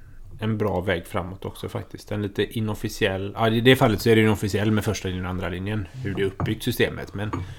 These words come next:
i brist på det, för det kan man ändå tänka är väldigt långt bort, att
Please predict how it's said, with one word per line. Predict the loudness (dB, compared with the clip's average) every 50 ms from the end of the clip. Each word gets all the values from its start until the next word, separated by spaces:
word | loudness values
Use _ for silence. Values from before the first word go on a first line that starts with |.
| -8 -8 -6 -2
i | -2 2
brist | 4 4 4 4 2 -2 -8 -4 -2
på | -2
det, | 0 2 2 4 4 4 4 2 0
för | -2 0
det | 2 2 2 2
kan | 2 2
man | 2 2
ändå | 2 0 0
tänka | -2 -2 -2 -2 -2 -2 0
är | 0 -2
väldigt | -2 -2 -2 -2 -2 -2 -2 -2 -2
långt | -2 -2 -2 -4 -6 -2 0
bort, | 0 0 0 -6 -16 -20 -18 -4
att | -4 -4 -4